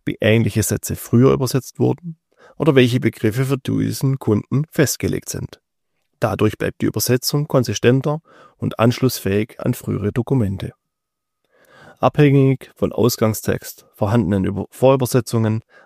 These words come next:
Auftragsumfang, Erfahrung und Qualifikation des Übersetzers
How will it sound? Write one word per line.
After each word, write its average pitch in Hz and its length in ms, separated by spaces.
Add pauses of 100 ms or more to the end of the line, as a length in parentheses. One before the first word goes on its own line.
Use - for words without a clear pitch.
Auftragsumfang, 139 920 (140)
Erfahrung 95 640
und 101 140
Qualifikation 101 720
des 95 100
Übersetzers - 720